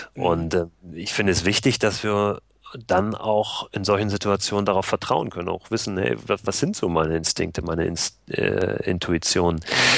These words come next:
Speaker 2: Ähm, Beispiel Körpersprache, ne?
Speaker 1: Mhm.
Speaker 2: Körpersprache funktioniert ja ganz, ganz viel über Instinkt und Intuition.
Speaker 1: Mhm.
Speaker 2: Wir nehmen ja Sachen wahr an unserem Gegenüber,
Speaker 1: Mhm.
Speaker 2: ähm, die wir gar nicht bewusst wahrnehmen.
Speaker 1: Mhm.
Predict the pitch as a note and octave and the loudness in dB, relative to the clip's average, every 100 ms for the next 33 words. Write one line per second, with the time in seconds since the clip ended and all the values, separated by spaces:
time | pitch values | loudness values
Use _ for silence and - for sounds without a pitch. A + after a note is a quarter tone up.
0 | - - G2 F#2 - - - - - - | 0 -2 -2 -6 -18 -20 -20 -20 -16 -16
1 | - - F#2 G#2 - A#2 A2+ G2+ - _ | -8 0 2 2 2 2 2 -2 -10 _
2 | - A#2+ C#3 - - E2+ E2 F2 C3+ A#2 | -4 0 0 0 0 0 -2 -6 -8 -6
3 | A#2+ A2 - G#2 G#2 - G2+ - G#2 G2+ | -4 -4 0 0 0 -8 -12 -8 -6 -2
4 | F#2+ F2+ G#2+ - G2+ F#2 - G2+ G2 F#2+ | 0 0 0 0 -4 -4 -8 -4 -2 -2
5 | F2+ G2 F#2 F2+ E2+ F2 - A2 G#2 - | -4 -2 2 2 2 -2 0 0 -2 -8
6 | - F2 F#2 F2+ F2+ E2+ - F#2+ F2+ D#2+ | -16 -8 -8 -4 -4 -4 -2 -2 -2 -4
7 | C3 C3+ E3 - F#2+ F#2 A2 A#2 G#2 - | -6 -4 -6 -6 -6 -2 2 2 4 2
8 | B2+ F2 F2+ G2+ D#3 D3+ G2+ F#2+ F#2+ F#2+ | 2 0 2 2 0 -4 -8 -8 -8 -2
9 | F#2+ F#2+ A2 C3 A2 D3 F#3 _ - B2+ | -2 -2 -6 0 2 2 -4 _ -14 -12
10 | C3 D#3 - G2 G2 G2 G#2 G#2 _ _ | -12 -14 -2 0 0 -2 -10 -12 _ _
11 | _ _ _ - - - - F#2+ A2 G#2+ | _ _ _ -20 -18 -12 -8 -2 0 0
12 | A2+ G#2+ D#3+ E3+ - D#2+ D2+ D2+ D2 B2 | -2 -2 0 0 -2 -4 -6 -8 -12 -12
13 | A#2 A#2+ | -12 -12